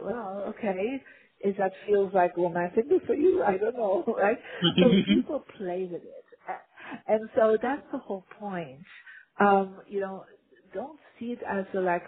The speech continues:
Speaker 1: a, a serious thing. It's just, like, play with it, have fun with it. And so for children, look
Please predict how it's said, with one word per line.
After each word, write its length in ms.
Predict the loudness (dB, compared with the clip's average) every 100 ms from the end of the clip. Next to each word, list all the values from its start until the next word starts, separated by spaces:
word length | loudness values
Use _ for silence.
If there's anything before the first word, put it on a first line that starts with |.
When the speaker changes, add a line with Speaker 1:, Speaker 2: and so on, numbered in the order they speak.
| -10
Speaker 1:
a, 180 | -14 -16 -20 -20 -8 -4
a 120 | -4 -2 2
serious 320 | 2 2 -2 _
thing. 340 | -2 -2 -4 -14 _
It's 180 | 2 2 0
just, 140 | -2 0
like, 260 | 0 -2 -8 2
play 200 | 4 4
with 180 | 4 4
it, 160 | 2
have 200 | 0 -6 -6 -2
fun 280 | -2 0 -2
with 140 | -2 -4
it. 180 | -10 -12 -20 -20 -16 -16 -16 0
And 280 | 4 4 2 0
so 480 | 4 6 6 4 0 -14 _ -2
for 120 | -2 -2 -4
children, 440 | -4 -2 -6 -4
look 120 | -4